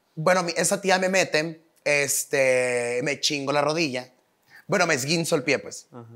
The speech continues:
Speaker 1: Me esguinzo el pie. Y me salgo y mi papá de que me dijo, "¿Y te metes al fútbol?".
Speaker 2: <gasps>
Speaker 1: "¿Te metes al fútbol?". Y yo, "Ah, sí, este, ok,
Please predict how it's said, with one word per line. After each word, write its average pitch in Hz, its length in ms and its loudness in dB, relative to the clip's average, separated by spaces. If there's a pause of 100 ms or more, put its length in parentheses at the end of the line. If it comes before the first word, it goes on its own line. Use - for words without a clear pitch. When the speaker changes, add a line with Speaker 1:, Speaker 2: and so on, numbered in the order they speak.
(420)
Speaker 1:
Me 151 120 -8
esguinzo 147 380 -6
el 160 100 -4
pie. 170 320 -2 (440)
Y 160 60 -6
me 147 140 0
salgo 151 520 2
y 151 120 -6
mi 143 100 -6
papá 127 840 0
de 131 120 -6
que 135 100 -8
me 135 80 -6
dijo, 127 500 -6
"¿Y 151 60 -8
te 165 80 -8
metes 165 220 -8
al 165 100 -4
fútbol?". 139 260 -14 (400)
Speaker 2:
<gasps> 135 720 -20
Speaker 1:
"¿Te 156 100 0
metes 151 260 -6
al 139 100 -4
fútbol?". 135 260 -4
Y 127 60 -8
yo, 135 140 -2
"Ah, 180 240 2
sí, 220 280 -2
este, 165 460 0
ok, 165 120 -4